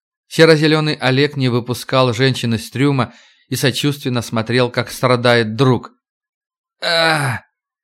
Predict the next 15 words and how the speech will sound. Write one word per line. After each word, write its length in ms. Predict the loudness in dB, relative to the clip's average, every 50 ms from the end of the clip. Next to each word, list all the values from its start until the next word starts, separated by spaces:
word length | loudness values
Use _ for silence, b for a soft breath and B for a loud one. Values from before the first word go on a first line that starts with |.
| _ _ _ _ _
Витька 360 | 0 0 0 0 0 -2 -2
неопределенно 800 | -2 0 0 -2 -2 -4 -4 0 0 2 2 2 0 0 -2 -2
махнул 440 | -2 -4 -4 -6 -4 -4 -2 -2 -2
рукой, 480 | -2 -4 -4 -4 0 0 0 0 -2 -6 _ _ _ _ _ _ _ _ _
посмотрел 580 | -8 -8 -4 -4 -4 -2 0 0 0 2 0 0
в 80 | 0
небо, 300 | 0 0 2 2 0 -2
продышался 840 | -2 -2 -4 -2 -2 -4 -4 -2 -2 -2 -2 -2 -4 -8 -10 -10 -12 _ _ _ _ _ _ _ _ _ _ _
и, 100 | 0 2
намотав 420 | 4 4 4 4 4 4 4 4
на 100 | 4 2
лицо 360 | 2 2 2 0 0 0 2 2
рубашку, 680 | 2 2 2 2 0 0 0 -2 -2 -4 -4 -4 b b b b b b b b
решительно 760 | -4 -2 0 0 0 0 -2 -2 -2 -2 -2 -2 -2 -2 -2 -2
двинул 680 | -4 -4 -2 0 0 0 0 0 0 -2 -2 -6 _